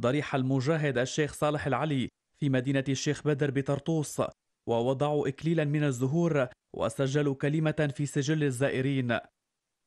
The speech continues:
واستكمالا لزيارته في طرطوس، وضع رئيس مجلس الوزراء حجر الأساس لمشروع سد البلوطة على أحد روافد نهر الحصين بمنطقة الشيخ بدر بقيمة أربعة مليارات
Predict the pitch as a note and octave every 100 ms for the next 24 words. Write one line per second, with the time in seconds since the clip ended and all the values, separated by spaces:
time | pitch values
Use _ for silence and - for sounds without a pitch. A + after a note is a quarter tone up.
0 | - E3+ F#3 - F#3+ F3+ F3+ F#3 F3 D#3
1 | D#3 E3 D#3 E3+ E3+ D3+ D#3+ D#3 D#3 D#3+
2 | C#3+ - D#3+ D3+ - B2 - _ - B2+
3 | C3 B2 C3 C#3+ - C#3+ C#3+ D3 D3 C3
4 | C#3+ C#3 C#3 D#3 - D#3 C#3+ C#3+ C3+ C3
5 | - D3+ - C#3 C3+ C#3 - D3+ C#3 C3+
6 | D3+ C3 C3+ B2+ B2+ D#3+ D#3+ A#2 G#2 _
7 | _ _ - A2 A2+ D#2 - C#3 C3+ C3
8 | C3 D3 - C3+ C3+ D3+ C#3 - - D#3+
9 | D3+ C3 A#2+ - _ - C#3 C3+ D#3+ D3+
10 | D3+ C#3+ - D3+ - D3+ C#3+ C#3 C3 -
11 | _ - C#3 - D#3+ D3 C#3 D3+ D3 D3
12 | D#3 D#3 - D3+ D3+ D3 C3+ D3+ D#3+ -